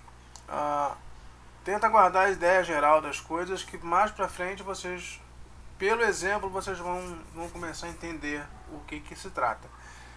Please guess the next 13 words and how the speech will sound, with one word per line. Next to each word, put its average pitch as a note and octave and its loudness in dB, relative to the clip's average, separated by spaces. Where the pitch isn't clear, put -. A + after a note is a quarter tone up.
Ficou A3 -6
em G#3+ -6
dúvida? G3+ 0
Tem A3+ -2
um A#3+ -2
botãozinho G3+ -4
lá F#3 0
no, E3+ -6
no D#3 -8
YouTube F3 -12
que F#3 -18
você F#3 -6
pode D#3 -2